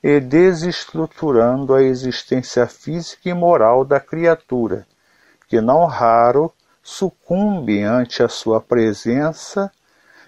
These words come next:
e aqueloutras que não são identificadas por se constituírem consequências de atos infelizes,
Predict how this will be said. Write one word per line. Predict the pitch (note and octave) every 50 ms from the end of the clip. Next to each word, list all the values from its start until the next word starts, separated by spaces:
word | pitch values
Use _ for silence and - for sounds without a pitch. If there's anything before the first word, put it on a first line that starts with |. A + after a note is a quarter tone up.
| _ -
e | G3 G3 G3+
aqueloutras | G3+ G3 - - A3 G#3 F#3+ D3 C#3 C#3+ C#3+ C#3+ - - E3 D#3+ E3+ F3 E3+ - - - -
que | _ D#3+ D3+
não | C3+ B2+ C3 C3+ C3 B2
são | - - - - - - D#3+ F3 F#3 F3 E3 C#3 B2+
identificadas | A#2 A2 A2+ A2+ A#2+ A#2 - - - - C#3+ D3+ - _ - A2+ A2 A#2 A#2+ C3 C#3+ D3 D#3+ E3+ F3 E3+ - - - _ _ _ _ _ _ _
por | - E3 - -
se | - - F#3 F3
constituírem | - F#3+ F#3 F3 - - - F3 - - F#3+ F3+ D#3 D#3 E3+ F3+ F#3 F#3+ F#3 F3
consequências | - _ - F#3 F3+ - - - F#3+ F#3 F3+ - _ C#3+ C3 C3+ C#3 C#3+ D3+ - - - D#3 D3+ D3
de | C#3 C#3 C3+ - D3+ D3 C#3
atos | C3+ D3+ E3 F#3+ G3 F3+ - _ - D3+ C#3 B2 -
infelizes, | D3 D3 - - F3+ F3 E3 C#3 A2+ G#2+ G#2+ F#2+ F#2 - F2+ - - - - -